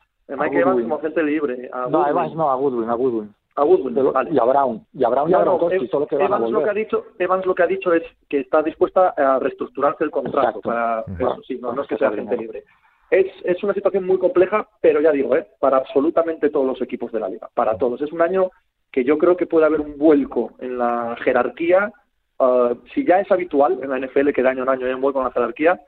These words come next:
Speaker 2: lo de este año es brutal. Y para la clase media, para los veteranos clase media, porque las estrellas van a sobrevivir y los rookies van a sobrevivir,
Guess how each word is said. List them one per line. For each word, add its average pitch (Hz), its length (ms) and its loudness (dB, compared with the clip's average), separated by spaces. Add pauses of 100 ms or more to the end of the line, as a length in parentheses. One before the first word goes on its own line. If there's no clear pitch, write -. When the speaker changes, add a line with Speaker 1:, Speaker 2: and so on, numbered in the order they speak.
(260)
Speaker 2:
lo 127 120 0
de 131 60 2
este 135 160 0
año 139 160 0
es 131 100 -6
brutal. 120 520 -2
Y 180 240 -4 (160)
para 131 240 2
la 127 100 2
clase 170 340 0
media, 165 360 -2 (160)
para 127 180 2
los 120 80 0
veteranos 135 400 -2
clase 147 220 -2
media, 170 160 2
porque - 180 -4
las 113 160 -4
estrellas 120 480 -2 (500)
van 123 140 -2
a 123 60 -2
sobrevivir 127 480 0
y 156 80 4
los 127 160 4
rookies 151 320 -2
van 123 140 0
a - 20 -8
sobrevivir, 123 580 -2